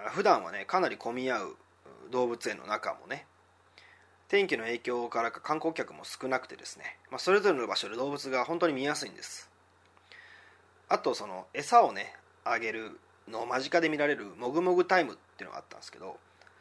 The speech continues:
まあ、普通だったら多分事前にね、近くの場所とか取らないと見えないんでしょうけど、全然そんななくてね、もう時間きっかりにふらっと行って余裕で見れるわけですね。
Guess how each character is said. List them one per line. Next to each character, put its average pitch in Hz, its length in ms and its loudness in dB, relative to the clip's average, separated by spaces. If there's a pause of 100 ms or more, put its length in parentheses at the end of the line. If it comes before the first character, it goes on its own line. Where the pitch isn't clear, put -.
(800)
ま 160 80 0
あ、 - 20 2
普 185 100 -4
通 208 100 -6
だ 240 60 8
っ - 20 -6
た 240 80 -6
ら - 40 -18
多 156 100 6
分 120 80 -4
事 117 140 -8
前 139 120 4
に 135 100 -4
ね、 151 240 0
近 - 220 0
く 123 80 -6
の 101 100 -6
場 101 80 0
所 123 120 -2
と 120 80 0
か 110 100 -4
取 120 160 -2
ら 127 60 2
な 113 100 -2
い 98 60 -8
と 90 80 -12
見 113 100 -6
え 135 60 -2
な 151 100 2
い 117 40 0
ん 101 40 -10
で 78 60 -10
し - 60 -10
ょ 95 40 -14
う - 40 -18
け - 120 -16
ど、 131 300 -2 (280)
全 180 220 0
然 190 160 4
そ 190 100 -2
ん 190 40 2
な 175 60 4
な 117 160 0
く - 80 -14
て - 100 -12
ね、 - 220 -12
も 127 100 -6
う - 20 -8
時 143 160 -4
間 180 440 6 (280)
き 175 80 -6
っ 165 40 -6
か - 220 6
り 127 80 6
に 73 200 -14 (720)
ふ - 100 0
ら 156 160 12
っ 156 100 4
と 117 80 -4
行 104 60 -8
っ - 20 -20
て 104 100 -10
余 117 180 0
裕 135 60 2
で 131 100 2
見 127 80 2
れ 127 100 6
る 95 100 -4
わ - 80 -10
け - 80 -18
で - 100 -18
す - 140 -20
ね。 - 160 -20